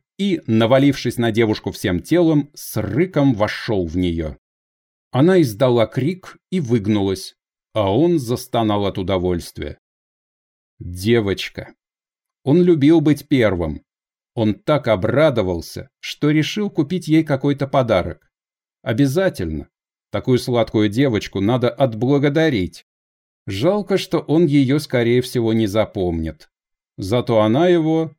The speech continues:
точно. Это у него может быть сколько угодно девственниц, и он даже имён их не помнит. А вот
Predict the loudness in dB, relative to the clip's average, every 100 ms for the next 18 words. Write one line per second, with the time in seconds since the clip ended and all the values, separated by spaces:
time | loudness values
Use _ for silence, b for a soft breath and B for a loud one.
0 | _ -6 -6 -6 -10 -10 -12 _ _ _
1 | _ _ _ _ _ _ _ -2 2 4
2 | 6 6 6 4 4 2 2 0 -2 0
3 | 0 2 2 2 2 2 0 2 0 0
4 | -6 -4 -4 -8 -20 _ _ _ _ -4
5 | -2 0 0 0 0 2 2 2 0 0
6 | -4 -4 -2 -2 -2 -4 -10 _ _ _
7 | _ _ -4 -4 -4